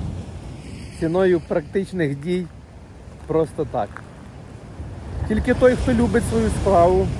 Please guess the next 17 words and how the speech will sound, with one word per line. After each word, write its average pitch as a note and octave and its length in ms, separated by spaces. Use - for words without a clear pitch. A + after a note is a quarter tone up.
той, F#3+ 140
хто - 180
не G#3 160
прив'язаний E3 800
до D#3+ 80
кейсів E3+ 600
і D3 60
лайфхаків, F#3 720
буде D#3 280
з D3 60
вами D3 300
ділитися. C3 580
Але G#3+ 200
таких A#3 300
людей G#3+ 300
небагато G3+ 640
і F#3+ 400